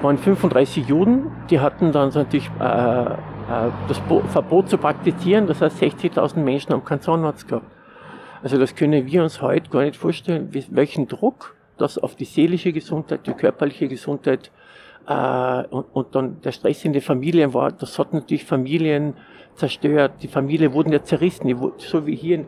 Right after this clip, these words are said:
bei der Familie Preis, die wurden ja alle in unterschiedlichen Konzentrationslagern letztlich ermordet.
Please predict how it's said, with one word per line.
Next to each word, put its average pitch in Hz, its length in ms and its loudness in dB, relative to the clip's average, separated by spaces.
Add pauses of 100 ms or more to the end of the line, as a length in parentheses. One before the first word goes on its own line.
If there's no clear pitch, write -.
bei 135 80 2
der 139 100 2
Familie 151 320 0
Preis, 143 320 -2
die 139 160 0
wurden 156 160 2
ja 123 60 6
alle 143 200 4
in 147 100 -4
unterschiedlichen 151 580 -4
Konzentrationslagern 143 960 0
letztlich 143 400 -4
ermordet. 147 420 2